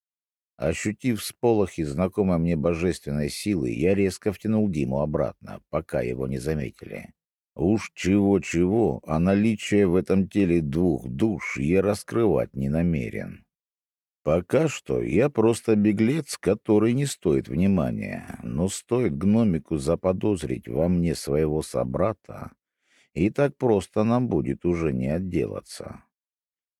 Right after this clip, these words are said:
Конечно, не только боги и демоны могут захватывать людские тела, но даже так на такое способны в основном существа весьма высокого порядка. Мириться с таким соседом на своей территории не станет никто.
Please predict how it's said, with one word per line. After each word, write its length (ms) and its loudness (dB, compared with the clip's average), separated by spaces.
Конечно, 640 -2
не 200 0
только 440 0
боги 460 0
и 220 -4
демоны 520 0
могут 440 0
захватывать 720 0
людские 440 -6
тела, 640 -2
но 200 -2
даже 360 0
так 400 -2
на 140 -4
такое 420 -2
способны 800 -4
в 120 -4
основном 600 -2
существа 640 -2
весьма 500 -2
высокого 640 -4
порядка. 840 -6
Мириться 500 0
с 60 -6
таким 360 -2
соседом 600 0
на 100 2
своей 340 2
территории 680 0
не 160 0
станет 580 -4
никто. 580 -8